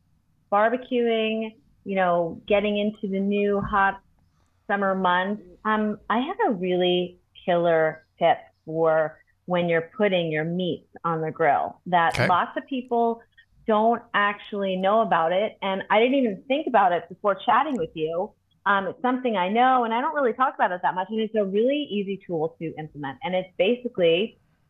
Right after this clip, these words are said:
Speaker 1: marinating your meats, your chickens, whatever the meat is. And it really only works with meats in herbs like rosemary, like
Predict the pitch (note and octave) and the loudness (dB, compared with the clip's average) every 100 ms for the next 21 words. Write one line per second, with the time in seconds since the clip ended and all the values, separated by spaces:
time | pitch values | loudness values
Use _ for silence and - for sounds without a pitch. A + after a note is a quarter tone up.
0 | _ _ _ _ - F#3 G#3+ A#3 B3 B3+ | _ _ _ _ -2 2 2 2 2 0
1 | C#4 D4+ F4 _ _ _ _ _ G#3 A#3 | 0 -4 -8 _ _ _ _ _ -2 0
2 | A3+ A3 A#3 - A3 G#3 A3 G#3+ G#3+ A3 | 2 2 -2 -4 -6 -2 -4 -2 -2 -2
3 | G#3 G#3+ - G#3 A#3+ A#3+ B3 B3 - G#3 | 0 2 4 2 2 2 0 -4 -8 -4
4 | G#3+ G#3 G3+ - F3 D#3+ G#3+ G#3+ F#3+ F3 | -2 -2 -4 -2 0 0 0 -4 -6 -6
5 | G3+ A3 G#3+ G3 F#3 F3 F3+ F3+ F#3+ F#3 | 0 2 4 2 0 -2 -4 -10 -6 -6
6 | F3 - G3+ G3 F#3+ - G#3 G3+ F3+ D3+ | -6 -4 0 0 0 -2 0 2 0 -4
7 | D#3 D#3+ E3 D#3 - - G#3 C4 C4 B3 | -8 -2 0 0 -6 -10 0 2 2 0
8 | A#3 A3+ A3 G#3+ G#3+ G#3+ G#3+ _ _ - | -2 0 0 0 -2 -4 -6 _ _ 0
9 | F3 E3+ | 2 2